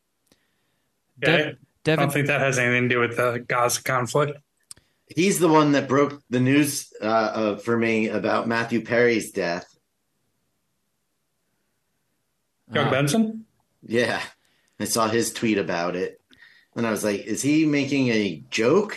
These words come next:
Speaker 3: And then I Googled, and it had, like, posted minutes before.
Speaker 1: I, I
Speaker 3: Mm-hmm.
Speaker 1: have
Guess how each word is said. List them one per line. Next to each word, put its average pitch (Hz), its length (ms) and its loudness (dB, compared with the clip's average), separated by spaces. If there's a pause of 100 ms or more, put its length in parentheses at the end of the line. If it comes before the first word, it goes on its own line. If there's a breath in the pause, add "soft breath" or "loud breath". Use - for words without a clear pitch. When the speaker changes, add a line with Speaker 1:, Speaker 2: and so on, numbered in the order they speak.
Speaker 3:
And 113 140 0
then 113 120 0
I 110 140 -2
Googled, 110 540 0
and 98 140 -2
it 101 240 -6 (160)
had, 95 260 -6 (180)
like, 107 200 -2
posted 107 420 -2
minutes 101 320 -4
before. 92 640 -6 (1040 loud breath)
Speaker 1:
I, 180 220 2 (100)
I 160 120 2
Speaker 3:
Mm-hmm. 196 60 2
Speaker 1:
have 175 360 2